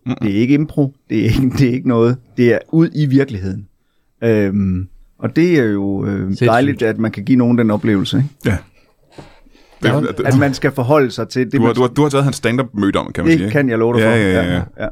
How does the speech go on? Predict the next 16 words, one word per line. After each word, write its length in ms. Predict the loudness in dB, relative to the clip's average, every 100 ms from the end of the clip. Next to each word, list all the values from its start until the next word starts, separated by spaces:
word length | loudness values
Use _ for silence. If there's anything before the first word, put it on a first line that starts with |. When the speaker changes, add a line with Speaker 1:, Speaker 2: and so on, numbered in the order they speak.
| -10
Speaker 2:
ja. 60 | -8
Speaker 1:
Åh, 340 | -6 -4 -6 -4
gør 80 | 0
det 0 |
Speaker 3:
Jeg 80 | 0
Speaker 1:
ondt? 180 | 0 -6 _ _
Speaker 3:
Jamen, 260 | -2 -2 0
ja, 240 | 2 0 -2 _ -12 -8
men 160 | -2 2
det 80 | 2
er 20 |
det 100 | 2
hele 180 | 2 2
værd. 200 | 0 -2 -4 -8 -4
Speaker 1:
<laughs> 400 | -4 -4 -4
Speaker 3:
Ja, 100 | 0